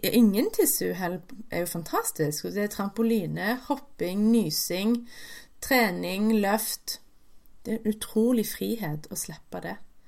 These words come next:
Eh, og så den siste bonusen, som var egentlig litt overraskende, men jeg forstår jo hvorfor han <laughs> kommer.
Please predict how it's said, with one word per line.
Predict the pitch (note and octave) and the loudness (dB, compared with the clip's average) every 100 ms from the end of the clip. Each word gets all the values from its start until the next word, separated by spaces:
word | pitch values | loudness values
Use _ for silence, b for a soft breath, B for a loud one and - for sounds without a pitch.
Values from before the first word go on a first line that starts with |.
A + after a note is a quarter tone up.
| B B B B B B - | B B B B B B 0
Eh, | A3+ B3 | 4 4
og | - B3 | 4 2
så | B3+ | 2
den | B3+ C#4 | 4 2
siste | - C4 - - A#3+ | 2 0 0 2 2
bonusen, | A#3 A3+ B3 A3+ A3 F#3+ | 4 4 6 4 2 -2
som | E3 G#3 G3+ | -2 0 0
var | G3+ | 0
egentlig | G3+ G#3 G#3+ | 0 2 2
litt | A#3 | 0
overraskende, | - G3+ B3 B3+ C4 - F#3 E3+ F3 - | -2 -2 0 0 -2 -4 -6 -4 -6 -4
men | G3+ F#3+ | -4 -4
jeg | - | -6
forstår | A#3 - - A3 G3+ A#3 C4+ C#4+ | -4 -4 0 2 4 4 4 2
jo | A3 F#3 | 0 0
hvorfor | - B3 - F#3 F#3 | 0 0 -2 -6 -4
han | F#3+ - B B B B G3+ | -4 -6 B B B B -4
<laughs> | - - - - - | -2 -2 -4 -4 -2
kommer. | A#3 C#4 E3 | 0 0 -4